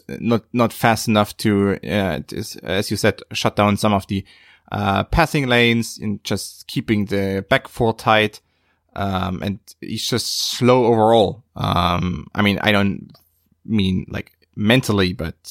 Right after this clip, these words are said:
he's just slow. Sometimes he just can't get off. <laughs> Um, it's just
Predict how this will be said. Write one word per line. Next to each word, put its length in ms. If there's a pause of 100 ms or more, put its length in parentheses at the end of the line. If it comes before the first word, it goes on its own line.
(120)
he's 180
just 440
slow. 280 (600)
Sometimes 340
he 100 (240)
just 300 (220)
can't 480 (200)
get 160
off. 300
<laughs> 40 (760)
Um, 480
it's 360
just 300